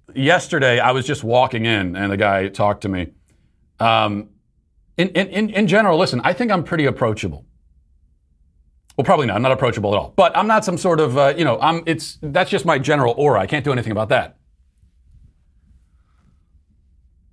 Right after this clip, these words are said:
But in a, in a, in a bathroom is not the place. And then I, I was in an airport a couple weeks ago, and at the urinal, someone recognizes me and starts talking to me.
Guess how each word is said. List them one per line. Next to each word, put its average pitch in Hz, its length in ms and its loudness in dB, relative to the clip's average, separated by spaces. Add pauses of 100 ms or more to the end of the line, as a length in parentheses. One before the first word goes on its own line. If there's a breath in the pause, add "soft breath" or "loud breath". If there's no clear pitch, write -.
(380)
But 143 240 2
in 170 140 4
a, - 20 2
in 170 240 2
a, 190 60 4
in 180 180 0
a 139 60 2
bathroom 117 760 -2
is 107 140 -6
not 113 220 2
the 104 80 -6
place. 104 260 -2
And 131 80 0
then 139 180 0
I, 131 140 2
I 131 60 -2
was 131 120 0
in 139 120 2
an 135 80 2
airport 107 360 -2 (520)
a - 20 -20
couple 123 280 0
weeks 143 220 -2
ago, 82 260 -8 (880)
and 120 280 0
at 147 220 0
the 143 80 -2
urinal, 127 340 0
someone 104 540 -2 (300)
recognizes 98 420 -2
me 92 60 -4
and 85 80 -8
starts 90 180 -8
talking 80 240 -8
to 76 60 -12
me. 71 80 -18